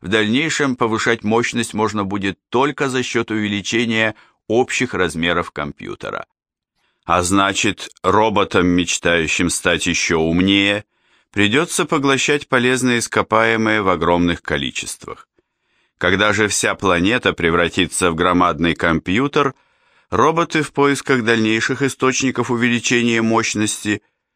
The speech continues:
вынуждены будут выйти в открытый космос.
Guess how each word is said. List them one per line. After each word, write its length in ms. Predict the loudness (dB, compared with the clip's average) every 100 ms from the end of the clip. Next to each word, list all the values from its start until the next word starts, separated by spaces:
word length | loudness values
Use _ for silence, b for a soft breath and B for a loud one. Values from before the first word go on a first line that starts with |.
| _ _
вынуждены 680 | -2 2 4 2 0 0 2
будут 340 | 0 0 -2
выйти 420 | 0 0 0 0 2
в 80 |
открытый 540 | 2 0 0 0 0 -2
космос. 720 | 0 -2 -2 -10 -14 -14